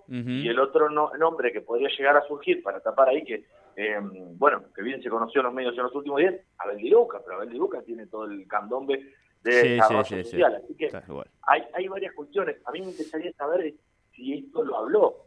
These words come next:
Speaker 2: con Jorge, eh, con, eh, Zapag, con su hermano,
Speaker 1: Ujú.
Speaker 2: eh, Elías, porque, a ver, eh, justamente, eh, eh, él está hablando, Elías está hablando, el gringo se calienta, sale en los medios, se va de la Junta de Gobierno, me parece bárbaro, pero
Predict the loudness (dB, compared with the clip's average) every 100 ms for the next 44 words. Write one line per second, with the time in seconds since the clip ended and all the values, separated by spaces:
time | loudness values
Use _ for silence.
0 | _ _ -10 -6 -4 -6 -12 -10 4 4
1 | 4 0 -6 -6 -8 -14 -14 -16 -20 _
2 | -18 -18 -12 -6 4 4 4 -2 -14 -12
3 | 0 2 2 -2 -10 -6 -4 -2 -2 -2
4 | 0 -2 -4 -6 -8 -8 -8 -2 2 2
5 | 4 0 0 2 2 6 6 4 0 _
6 | _ 4 6 6 4 -6 -10 -10 -14 -20
7 | -12 -8 -4 -2 2 0 0 -10 -12 0
8 | 0 0 4 6 6 4 0 -2 -2 -2
9 | -4 0 0 0 -4 -4 -8 -8 -4 -2
10 | 0 -2 -4 0 0 2 -2 -2 0 0
11 | 0 -4 -2 -2 -2 -8 -12 _ _ -12
12 | -10 -4 2 4 4 0 -2 -6 _ _
13 | -6 2 2 2 0 2 2 -2 -10 -10
14 | -12